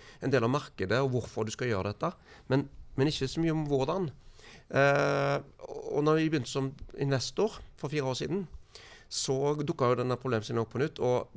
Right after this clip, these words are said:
bestemte meg ganske fort for at nei, nå må vi få laget denne verktøykassen. Eh, for å hjelpe oss og entreprenørene med å få gjort de enkle tingene på en mer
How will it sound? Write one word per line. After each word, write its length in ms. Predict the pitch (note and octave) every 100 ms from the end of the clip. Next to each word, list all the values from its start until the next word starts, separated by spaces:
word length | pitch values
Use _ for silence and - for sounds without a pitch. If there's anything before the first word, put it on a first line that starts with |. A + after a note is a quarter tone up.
| B2+
bestemte 320 | C3 B2+ -
meg 120 | G#2+ A#2
ganske 180 | -
fort 220 | G#2+ G#2+ -
for 80 |
at 140 | G2+ -
nei, 140 | F2+ - -
nå 140 | A#2+ A2 G#2+
må 180 | A2 G#2 F#2
vi 100 | G2
få 100 | -
laget 220 | G#2+ F2+ F#2
denne 140 | G2
verktøykassen. 540 | F#2+ - - F2+ - G2 - - - - -
Eh, 240 | A#2 A#2+ A#2
for 320 | A#2 D#3+ E3+
å 140 | C#3+ C#3+
hjelpe 380 | D3+ - A#2 -
oss 160 | G#3 - - - - - B2+
og 320 | C3+ E3+ - -
entreprenørene 760 | C3 B2+ D3 C3 G2 G#2 D#3 G3
med 240 | C3 B2
å 160 | A#2+ A2+ A2+ A2+ A2+ A2 G#2+
få 260 | - - B2
gjort 360 | A2+ - - A#2
de 100 | A#2+ B2+
enkle 320 | A#2 - G2
tingene 320 | G#2+ F#2 F#2+
på 160 | - G2+
en 140 | G#2 G#2
mer 260 | F#2 F#2